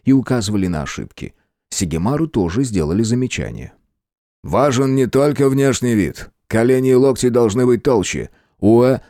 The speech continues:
должно плотно прилегать к телу. Старайся на совесть, чтобы получилось, как на подошвах».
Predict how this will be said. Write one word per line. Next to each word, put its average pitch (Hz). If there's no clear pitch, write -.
должно 120
плотно 127
прилегать 113
к -
телу. 71
Старайся 127
на 127
совесть, 113
чтобы 110
получилось, 110
как 113
на 120
подошвах». 123